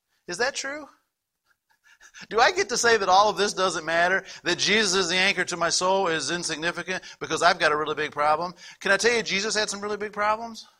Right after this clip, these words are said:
He had some really big problems, but you never see Jesus saying, "I'm not gonna do this, it's just too hard." He, he was steadfast and unmovable, and we are to be Christ-like. And we need to,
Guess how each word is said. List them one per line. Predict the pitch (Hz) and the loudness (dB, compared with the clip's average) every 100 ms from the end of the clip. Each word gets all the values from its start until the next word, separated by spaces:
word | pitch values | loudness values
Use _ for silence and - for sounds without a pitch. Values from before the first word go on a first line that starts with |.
| _ _ _ _ _ _ _ _ - | _ _ _ _ _ _ _ _ -4
He | 240 | 4
had | 269 226 | 4 4
some | - | 0
really | 208 269 | 0 0
big | 240 190 | 0 2
problems, | 165 156 131 120 113 _ - - | 4 4 4 -4 -12 _ -18 -6
but | 185 | -4
you | 175 | -2
never | 175 214 220 | 2 2 2
see | 202 202 | 0 -2
Jesus | 170 214 190 180 | -2 -2 -2 0
saying, | 180 170 | 0 0
"I'm | 160 156 | -2 -4
not | 156 | -4
gonna | 151 147 | -6 -8
do | 156 | -10
this, | 120 | -10
it's | 120 123 | -10 -14
just | 120 | -14
too | 120 | -12
hard." | 127 120 104 101 _ _ _ _ _ _ _ _ _ _ _ _ - | -8 -8 -8 -14 _ _ _ _ _ _ _ _ _ _ _ _ -14
He, | 135 131 - | -12 -12 -14
he | 131 120 | -14 -12
was | 104 | -8
steadfast | - - 127 131 131 131 131 123 | -8 -6 -10 -10 -8 -8 -8 -12
and | |
unmovable, | 123 123 104 101 | -16 -14 -16 -14
and | 101 110 | -14 -14
we | 117 | -12
are | 120 | -12
to | 113 | -12
be | 113 | -16
Christ-like. | - 113 110 - 101 101 | -10 -10 -8 -10 -12 -14
And | |
we | 110 123 | -18 -16
need | 123 113 | -16 -16
to, | 117 | -16